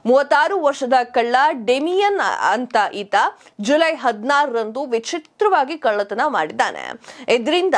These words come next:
ಮನೆಯಲ್ಲಿರುವ ಮಹಿಳೆ ಹೆದರ್ಕೊಂಡಿದ್ದಾಳೆ. ಮಹಿಳೆ ಹೇಳಿಕೆಯ ಪ್ರಕಾರ, ಕಳ್ಳತನ ನಡೆದ ಎರಡು ವಾರಗಳ ಬಳಿಕ ಕಳ್ಳನನ್ನ ಹಿಡಿಯಲಾಯಿತು. "ಕಳ್ಳ ಸಿಗೋವರೆಗೂ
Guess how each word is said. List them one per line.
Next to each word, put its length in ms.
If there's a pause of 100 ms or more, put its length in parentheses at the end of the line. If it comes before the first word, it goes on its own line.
(100)
ಮನೆಯಲ್ಲಿರುವ 760
ಮಹಿಳೆ 680
ಹೆದರ್ಕೊಂಡಿದ್ದಾಳೆ. 1120
ಮಹಿಳೆ 520
ಹೇಳಿಕೆಯ 480
ಪ್ರಕಾರ, 440 (160)
ಕಳ್ಳತನ 640 (140)
ನಡೆದ 300 (100)
ಎರಡು 520
ವಾರಗಳ 540
ಬಳಿಕ 460 (280)
ಕಳ್ಳನನ್ನ 500 (300)
ಹಿಡಿಯಲಾಯಿತು. 880 (280)
"ಕಳ್ಳ 300 (180)
ಸಿಗೋವರೆಗೂ 960